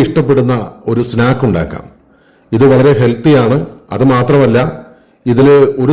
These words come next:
തുള്ളി ഓയിൽ പോലും അല്ലെങ്കിൽ ഒരു തുള്ളി എണ്ണ പോലും നമ്മൾ ചേർക്കുന്നില്ല. അതുകൊണ്ട് ഇതിൽ ചേർക്കുന്നതെല്ലാം വളരെ ഹെൽത്തി ആയിട്ടുള്ള ഇൻഗ്രീഡിയൻസ് ആണ്. ഇതിനു വേണ്ടിയിട്ട് നമ്മളൊരു ബൗൾ എടുത്ത്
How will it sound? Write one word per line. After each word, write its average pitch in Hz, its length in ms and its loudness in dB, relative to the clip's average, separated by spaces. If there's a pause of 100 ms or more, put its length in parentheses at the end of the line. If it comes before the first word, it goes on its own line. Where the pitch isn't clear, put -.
തുള്ളി 147 280 2 (400)
ഓയിൽ 139 240 4 (100)
പോലും 107 240 2 (100)
അല്ലെങ്കിൽ 123 320 2
ഒരു 139 140 4
തുള്ളി 151 160 4 (100)
എണ്ണ 139 220 0
പോലും 147 240 4
നമ്മൾ 131 140 2 (100)
ചേർക്കുന്നില്ല. 113 500 -2 (800)
അതുകൊണ്ട് 131 360 4 (320)
ഇതിൽ 139 120 0 (100)
ചേർക്കുന്നതെല്ലാം 139 760 2 (480)
വളരെ 123 300 2
ഹെൽത്തി 127 300 0 (100)
ആയിട്ടുള്ള 135 300 2 (580)
ഇൻഗ്രീഡിയൻസ് 123 640 0
ആണ്. 92 120 -2 (760)
ഇതിനു 156 260 4
വേണ്ടിയിട്ട് 160 440 2 (280)
നമ്മളൊരു 147 280 0 (100)
ബൗൾ 135 280 2
എടുത്ത് 127 260 2